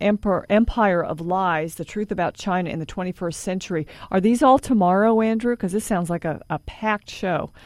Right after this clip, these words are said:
Sounds like a great show. Well, uh, speaking of the issue of divorce,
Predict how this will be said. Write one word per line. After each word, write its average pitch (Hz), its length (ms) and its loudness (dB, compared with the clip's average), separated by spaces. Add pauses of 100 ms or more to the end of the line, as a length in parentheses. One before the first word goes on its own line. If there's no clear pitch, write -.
(260)
Sounds 202 180 -4
like 185 140 -6
a 156 60 -6
great 165 340 -4
show. 160 340 -8 (380)
Well, 226 260 6
uh, 208 120 4
speaking 330 520 -2
of 214 200 4
the 220 160 -2
issue 208 320 -2
of 165 180 -2
divorce, 170 580 -2